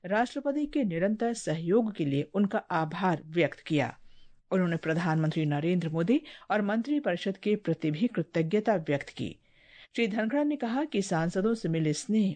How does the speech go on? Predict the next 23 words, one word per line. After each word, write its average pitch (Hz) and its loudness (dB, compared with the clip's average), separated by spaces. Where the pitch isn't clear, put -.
और 160 -2
विश्वास 165 0
को 226 -2
वे 180 2
हमेशा 175 0
अपने 160 0
स्मृति 190 0
में 143 0
संजोए 208 0
रखेंगे। 127 -6
बिहार 262 2
देश 294 0
का 320 -2
पहला 247 -2
राज्य 202 0
बन 175 -2
गया 185 4
है, 220 0
जहां 233 0
प्रत्येक 214 0
मतदान 165 0
केंद्र 214 0
पर 226 0